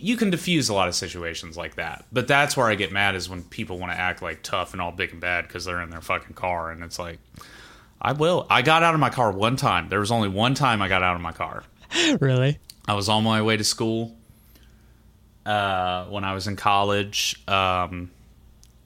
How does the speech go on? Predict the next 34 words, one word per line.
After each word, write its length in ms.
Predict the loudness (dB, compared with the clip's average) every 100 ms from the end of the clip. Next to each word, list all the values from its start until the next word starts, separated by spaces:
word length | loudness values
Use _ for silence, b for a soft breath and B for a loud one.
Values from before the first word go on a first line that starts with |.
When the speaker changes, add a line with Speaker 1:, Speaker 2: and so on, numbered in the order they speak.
| -20 -2
Speaker 1:
I, 120 | 0 0
look, 400 | 0 2 2 2
I 120 | 2 4
know 260 | 4 4
that 160 | 4 4
a 40 |
lot 200 | 4 4
of 60 | 2
times 260 | 2 0
when 80 | -2
people 200 | -2 -2
talk 220 | 0 0
about 240 | 2 0 2
driving 380 | 2 2 0 -4
stories 360 | -2 0 -2
and 120 | -2
road 180 | -2 0
rage, 280 | 2 0 0
they 120 | 0
always 240 | 0 0 -2
say 160 | -2
they're 200 | -2 -4
in 100 | -4
the 80 | -2
right. 340 | 0 2 0 -6 B B B B 2
I 240 | 4 6
was 220 | 4 4
in 120 | 2 2
the 80 |
right. 440 | 2 2 2 -2 -8 -8
And 160 | -6 -4
the 60 |
reason 400 | -2 0 0 0
being 560 | 0 2 4 2 0